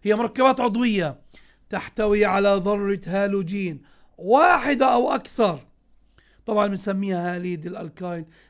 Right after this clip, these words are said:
لكن احنا في التصنيف عادة بس بنقتصر على ذرة واحدة من المجموعة الوظيفية، يعني ال أو إتش واحدة،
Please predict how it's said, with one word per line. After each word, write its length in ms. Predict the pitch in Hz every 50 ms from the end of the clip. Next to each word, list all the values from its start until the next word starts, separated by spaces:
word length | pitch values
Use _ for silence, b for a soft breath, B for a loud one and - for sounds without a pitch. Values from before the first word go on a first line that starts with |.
| b 240
لكن 300 | 254 277 269 - 311 311
احنا 200 | 262 269 277 233
في 60 | 262
التصنيف 600 | - - - 226 202 - - - - 226 - -
عادة 640 | 208 240 233 202 220 208 214 247 220 214 214 214 196 - _ _ _ _ _ _ _ _ _ _ - 151 151 156
بس 360 | 208 269 269 269 - - 262
بنقتصر 680 | 233 196 226 240 226 226 - - 254 233 - - 240 220
على 360 | 202 214 208 208 208 202 180
ذرة 440 | 208 220 220 214 214 214 202 208 - _ -
واحدة 760 | 202 196 208 208 190 - - 190 185 180 196 190 190 185 190 b b b b b -
من 440 | 208 175 175 185 196 190 185 202 - -
المجموعة 560 | - 180 175 175 180 165 156 165 180 190 175
الوظيفية، 600 | 175 180 180 180 165 170 - - 175 151 147 135 b b b b b -
يعني 180 | 175 170 185 196
ال 80 | 233
أو 200 | 285 277 285 311
إتش 300 | 311 311 294 302 - -
واحدة، 460 | 277 262 - - 156 156 160 143 120